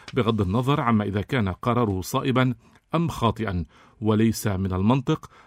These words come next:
أن يطلب تفسير الدستور بمناسبة وغير مناسبة. حدا بفسر المفسر،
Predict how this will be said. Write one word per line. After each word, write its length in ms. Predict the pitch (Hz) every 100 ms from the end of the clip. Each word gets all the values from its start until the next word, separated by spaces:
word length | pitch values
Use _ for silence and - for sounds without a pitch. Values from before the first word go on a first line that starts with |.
| -
أن 60 | 123
يطلب 400 | 139 - 147 123
تفسير 420 | 117 123 - 131
الدستور 540 | 107 95 - 160 147 117 - -
بمناسبة 680 | 127 113 113 151 - 131 120
وغير 460 | 113 104 104 143 123
مناسبة. 540 | 113 117 - 101 92 - _ -
حدا 280 | - 143 110
بفسر 440 | 98 - - 117
المفسر، 580 | 95 - 123 - 135